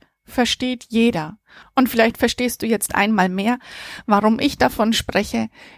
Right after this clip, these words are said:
die Sprache des Herzens sprechen zu können, zu lernen, wie man die Sprache des Herzens spricht, denn die Mimik ist ein,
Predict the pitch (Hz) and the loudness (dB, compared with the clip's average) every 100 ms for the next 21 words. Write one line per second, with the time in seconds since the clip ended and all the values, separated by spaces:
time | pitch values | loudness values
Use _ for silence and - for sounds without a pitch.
0 | - 240 - 196 202 233 226 190 - - | -4 -2 2 4 4 2 -2 -2 -2 -4
1 | - - 285 - - _ - - 226 240 | -2 0 2 0 -6 _ -8 -2 0 0
2 | 254 262 - 254 247 220 226 240 - - | 0 -2 -2 -2 0 2 0 -2 -8 -20
3 | - - _ - 269 208 196 262 302 285 | -20 -20 _ -2 0 2 2 2 4 2
4 | 302 _ - 202 254 254 233 226 - 202 | 0 _ -12 2 4 6 2 0 -2 2
5 | 196 254 208 - 208 - 214 202 - 233 | 2 2 0 0 -2 -2 -4 -6 -4 -4
6 | - - - - 208 220 208 208 226 226 | -4 -12 -12 -2 0 0 0 2 4 2
7 | 220 - - - 190 | 0 -6 -8 -6 -6